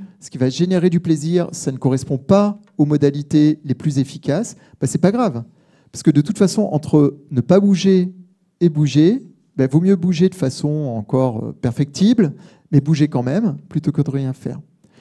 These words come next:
Donc, euh, voilà, on, on a ce paradoxe. Une des origines de ce paradoxe, c'est justement qu'on est un peu, euh, irrationnel,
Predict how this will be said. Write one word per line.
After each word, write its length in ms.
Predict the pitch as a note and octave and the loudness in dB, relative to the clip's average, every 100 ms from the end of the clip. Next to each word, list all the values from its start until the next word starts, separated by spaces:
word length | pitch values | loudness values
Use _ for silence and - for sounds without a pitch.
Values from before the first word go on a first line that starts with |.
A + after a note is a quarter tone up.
| _ _ _ - | _ _ _ 4
Donc, 300 | F3+ G3 E3+ | 6 6 2
euh, 220 | - - | -4 -4
voilà, 400 | D3+ F3+ D#3 B2 | 2 2 2 -2
on, 280 | - D#3 D#3 - | -6 -8 -6 2
on 140 | E3+ | 4
a 80 | G#3 | 4
ce 140 | G#3+ | 2
paradoxe. 720 | G#3+ F3+ D3+ C#3+ D#3 B3 - - _ _ _ _ - | 2 2 2 2 0 -2 -10 -20 _ _ _ _ 0
Une 200 | A3 A#3+ | 2 2
des 180 | G#3+ F3+ | 2 4
origines 360 | F3 D#3 F#3 | 4 2 0
de 80 | E3+ | -2
ce 120 | C#3 | -2
paradoxe, 680 | D#3+ C#3+ B2 C3 D3 F3+ - - _ | -2 -2 -2 2 2 2 -6 -20 _
c'est 200 | - G3 | -6 -2
justement 460 | C3 D3 C3+ C3+ D#3+ | -2 -2 -4 -2 -2
qu'on 200 | - A#2 | -4 -4
est 40 | |
un 100 | A2+ | -4
peu, 400 | A2+ C3+ C#3 A#2+ | 0 2 4 2
euh, 120 | C3 | 0
irrationnel, 720 | B2+ A#2 - B2+ B2+ G#3+ F3 | -4 -4 -4 -2 -2 -2 -4